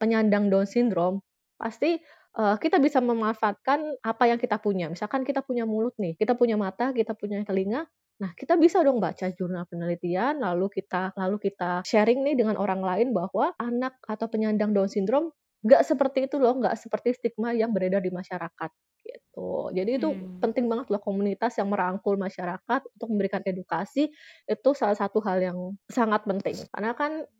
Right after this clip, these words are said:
Speaker 1: biasanya masyarakat Indonesia memang butuh edukasi lebih mengenai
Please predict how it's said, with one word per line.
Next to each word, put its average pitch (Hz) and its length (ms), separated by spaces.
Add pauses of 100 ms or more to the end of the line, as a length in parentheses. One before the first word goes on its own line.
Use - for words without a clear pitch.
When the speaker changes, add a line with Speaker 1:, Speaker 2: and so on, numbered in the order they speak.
(180)
Speaker 1:
biasanya 214 560
masyarakat 208 400
Indonesia 196 400
memang 269 400 (440)
butuh 214 480 (160)
edukasi 196 640
lebih 208 560 (360)
mengenai 190 720